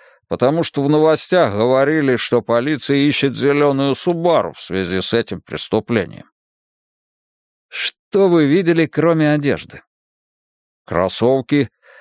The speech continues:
валялись под пассажирским сиденьем, они тоже были в крови.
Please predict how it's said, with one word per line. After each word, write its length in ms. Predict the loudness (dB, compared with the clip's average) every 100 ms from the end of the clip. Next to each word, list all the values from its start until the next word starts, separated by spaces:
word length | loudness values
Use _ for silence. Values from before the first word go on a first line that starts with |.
| _
валялись 600 | 0 2 4 4 2 -2
под 200 | -4 -6
пассажирским 800 | -4 -2 -2 0 -2 -2 -4 -4
сиденьем, 680 | -4 -4 0 0 -2 -4 -8 _ -4
они 300 | -2 0 -2
тоже 520 | _ 0 2 2 0
были 340 | 0 0 0
в 100 | -2
крови. 500 | -2 0 0 -2 -10